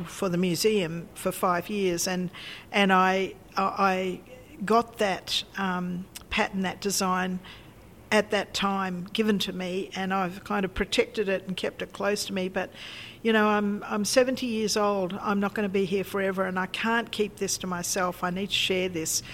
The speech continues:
while I can. I've been doing this for forty, forty-five years. I've been, I've been harvesting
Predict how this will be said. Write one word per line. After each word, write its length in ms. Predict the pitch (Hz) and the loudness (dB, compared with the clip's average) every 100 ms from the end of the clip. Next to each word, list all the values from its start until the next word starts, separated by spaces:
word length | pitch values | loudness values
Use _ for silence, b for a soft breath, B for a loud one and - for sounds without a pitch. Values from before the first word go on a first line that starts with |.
| B - | B 2
while 220 | 202 196 | 4 6
I 100 | 175 | 2
can. 400 | 170 - 190 175 | 0 -2 -2 0
I've 160 | 170 - | -4 0
been 160 | 190 | 0
doing 240 | 185 208 196 | 4 4 4
this 320 | 190 - - B B B B | -2 -2 -6 B B B B
for 80 | - | -8
forty, 720 | 190 - 240 240 240 226 208 - - - | -4 8 10 10 8 2 -2 -12 -18 -18
forty-five 720 | - 233 247 - 233 220 214 | 4 6 6 2 2 2 0
years. 340 | 220 214 202 | 2 4 4
I've 160 | 190 180 | 2 -2
been, 300 | 190 180 185 - - - - | -2 -4 -6 -10 -12 -14 -4
I've 240 | 202 190 | -2 0
been 400 | 202 190 190 - - - - | 0 0 -2 -6 -12 -12 -8
harvesting 880 | - 214 214 214 208 - 208 190 180 | -2 2 4 4 2 0 -2 -4 -4